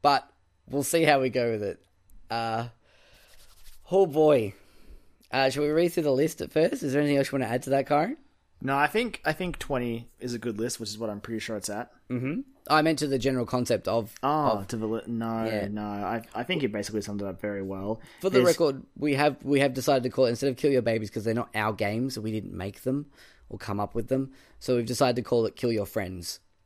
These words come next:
Speaker 2: 'Cause we, we, we basically put out the feelers and got, like, suggestions.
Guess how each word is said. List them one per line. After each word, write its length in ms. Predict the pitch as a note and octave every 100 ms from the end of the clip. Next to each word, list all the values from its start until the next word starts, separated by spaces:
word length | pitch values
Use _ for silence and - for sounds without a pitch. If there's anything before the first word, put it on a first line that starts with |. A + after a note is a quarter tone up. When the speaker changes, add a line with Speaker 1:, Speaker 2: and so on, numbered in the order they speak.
| _
Speaker 2:
'Cause 320 | A2+ F#2+ F#2
we, 220 | A2 G#2+
we, 300 | F2+ G#2+ G2 -
we 80 | D#3+
basically 320 | F3 E3+ C3+
put 140 | A#2 A#2
out 60 |
the 60 | F#2+
feelers 340 | - G#2 G2 G2
and 100 | G2
got, 240 | F2+ -
like, 200 | F#2+ -
suggestions. 680 | - G#2 G2 F#2 - F#2+ F#2+